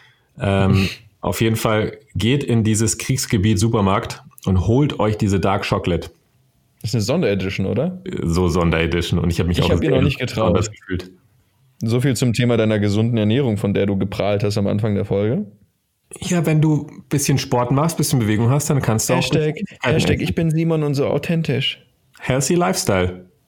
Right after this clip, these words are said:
Speaker 2: <laughs>
Speaker 1: Und ein Kaiser darf auch einen Kaiserschmarrn essen.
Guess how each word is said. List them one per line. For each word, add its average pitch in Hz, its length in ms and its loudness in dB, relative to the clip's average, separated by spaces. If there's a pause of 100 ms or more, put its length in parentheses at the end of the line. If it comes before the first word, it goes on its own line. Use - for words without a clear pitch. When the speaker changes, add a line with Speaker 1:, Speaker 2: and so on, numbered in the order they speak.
(300)
Speaker 2:
<laughs> - 840 -8
Speaker 1:
Und 117 100 0
ein 107 120 4
Kaiser 110 600 2
darf - 300 0
auch - 160 0
einen 156 80 2
Kaiserschmarrn 139 460 0
essen. 90 360 -2